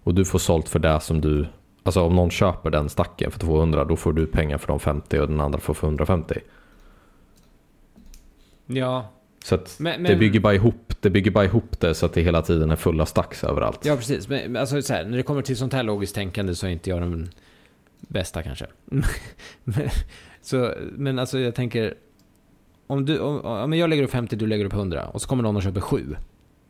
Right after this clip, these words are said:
Speaker 1: Mm.
Speaker 2: Vem får pengar för dem då?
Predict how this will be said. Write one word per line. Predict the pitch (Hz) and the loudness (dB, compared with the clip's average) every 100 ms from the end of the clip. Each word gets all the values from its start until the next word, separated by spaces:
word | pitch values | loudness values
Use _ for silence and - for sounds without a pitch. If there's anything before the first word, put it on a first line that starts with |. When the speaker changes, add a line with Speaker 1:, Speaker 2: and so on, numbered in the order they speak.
| _ _ _ _ _ _ - | _ _ _ _ _ _ -4
Speaker 1:
Mm. | 85 87 90 - _ _ _ _ _ _ _ _ | 0 2 0 -8 _ _ _ _ _ _ _ _
Speaker 2:
Vem | 120 135 | -2 0
får | 117 | 0
pengar | 117 120 110 | 0 0 -2
för | 110 | -2
dem | 123 | -4
då? | 90 | -4